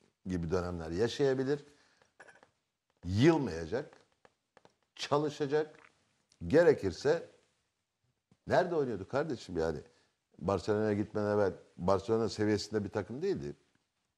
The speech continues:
Bir çizgi alttaki Atletico'daydı. Hala öyle takımlarda hem İspanya'da hem diğer Avrupa ülkelerinde oynama şansı var. Yani Arda aklı o kadar çalar.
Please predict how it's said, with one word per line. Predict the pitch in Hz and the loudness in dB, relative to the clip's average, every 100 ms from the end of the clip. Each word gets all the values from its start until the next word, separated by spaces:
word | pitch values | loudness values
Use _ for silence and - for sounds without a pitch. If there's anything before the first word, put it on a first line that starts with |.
| _ | _
Bir | 160 202 170 - - | -4 -2 -2 -6 -8
çizgi | 127 107 170 | -4 -2 2
alttaki | 170 156 175 143 165 - - | 2 2 -4 -4 -6 -6 -4
Atletico'daydı. | 151 156 - 139 87 123 - _ _ _ _ _ _ | -4 -4 -10 -6 -6 -6 -14 _ _ _ _ _ _
Hala | - 139 208 180 | 0 4 6 6
öyle | 147 139 113 107 - _ _ - | 6 8 6 2 -6 _ _ -8
takımlarda | 113 107 104 90 80 71 85 - _ _ _ | -6 -4 -2 -2 -4 -4 -8 -10 _ _ _
hem | 135 165 | 0 0
İspanya'da | 143 - 92 67 - - _ _ | 0 0 0 0 -12 -20 _ _
hem | 117 135 117 - _ _ _ _ _ 82 | -2 -2 -2 -12 _ _ _ _ _ 0
diğer | 120 127 | 4 4
Avrupa | 104 110 107 92 | 4 0 0 -2
ülkelerinde | - 95 131 | 0 -2 0
oynama | 139 101 113 110 | 2 2 0 -4
şansı | 107 104 92 104 | -4 -4 -4 -2
var. | 78 - - _ _ _ _ _ _ _ _ | -4 -6 -20 _ _ _ _ _ _ _ _
Yani | 90 92 73 - _ _ _ _ - | 0 0 -2 -12 _ _ _ _ 2
Arda | 117 151 117 85 95 - _ _ _ _ _ _ _ _ _ _ _ - | 4 4 0 -6 -6 -14 _ _ _ _ _ _ _ _ _ _ _ -4
aklı | 123 - 113 | -2 0 -2
o | |
kadar | 95 92 87 | 0 -4 -4
çalar. | - 85 | -6 -8